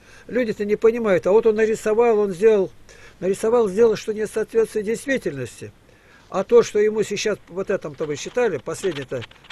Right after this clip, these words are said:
кто он такой-то, тут все действительное. Тут все выс-, выстроено в один ряд, показано, как масоны принимают. Всемирная организация, готовящая престол антихристу. Он антихрист,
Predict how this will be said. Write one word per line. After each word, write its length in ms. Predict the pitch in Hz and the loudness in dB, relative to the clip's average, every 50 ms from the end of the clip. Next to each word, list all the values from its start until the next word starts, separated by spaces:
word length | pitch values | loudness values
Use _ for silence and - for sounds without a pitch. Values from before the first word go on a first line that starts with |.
| - - _ _ | -18 -18 _ _
кто 200 | - - 208 202 | -2 2 2 2
он 100 | 185 165 | 2 2
такой-то, 480 | - 180 165 - 175 151 131 - 120 - - - - | -2 -4 -2 0 -2 -2 -2 -2 -8 -14 -14 -20 -6
тут 180 | - 214 214 - | 0 0 0 0
все 200 | - 226 240 240 | 4 4 4 4
действительное. 880 | 190 220 208 - - 202 208 240 208 - 170 147 135 131 123 113 110 107 - _ _ _ _ _ _ _ _ _ _ _ - - - - - | 4 0 -6 -6 -6 -4 -4 -4 -2 -2 -6 -6 -6 -8 -8 -10 -12 -16 -20 _ _ _ _ _ _ _ _ _ _ _ -20 -20 -20 -10 -6
Тут 120 | 220 208 | -6 -6
все 240 | - - - 240 226 | -6 4 6 6 6
выс-, 460 | 185 196 185 233 240 - - - - | 6 2 -2 -2 -2 -2 -6 -10 -10
выстроено 580 | 175 196 247 226 - - 202 220 220 208 220 214 | -2 0 0 0 0 -2 -2 0 0 0 0 0
в 40 | |
один 260 | 220 220 202 233 220 214 | 0 2 0 0 0 0
ряд, 380 | 208 208 220 196 165 143 - - - - - - - - | 2 4 4 4 2 2 -2 -6 -18 -20 -20 -20 -10 -4
показано, 440 | - 190 - 220 226 233 185 214 208 | -4 -4 0 0 -2 -2 -2 -4 -4
как 220 | - 220 214 - | -4 -4 -4 -4
масоны 520 | - 214 233 - - - 247 233 214 208 - | -4 -4 -4 -4 -2 2 2 2 2 2 -4
принимают. 540 | - 196 196 196 196 185 170 151 127 117 - _ _ _ _ _ _ | -4 -6 -4 -4 -4 -2 -2 -2 -2 -4 -6 _ _ _ _ _ _
Всемирная 500 | - - - 180 202 240 254 233 208 190 | -16 -10 -8 -4 -2 -2 -2 0 0 -2
организация, 680 | 170 160 156 170 170 170 156 208 226 214 - - 170 | -2 -2 -2 -4 -4 -2 -2 -2 -2 -2 -2 -6 -6
готовящая 480 | 147 160 165 - 214 208 185 - - 175 | -6 -4 0 2 2 2 2 0 -4 -8
престол 400 | - 190 190 - - 214 208 196 | -6 -6 -6 -2 0 0 0 0
антихристу. 640 | 190 180 - 220 214 175 - 143 131 123 - - 139 | -2 -2 -2 -4 -4 -4 -4 -6 -12 -12 -8 -4 -4
Он 140 | 151 160 185 | -4 -2 -4
антихрист, 600 | 202 196 - 254 277 - - - 131 107 - | -6 -4 -2 -2 -2 -2 -2 -6 -12 -14 -14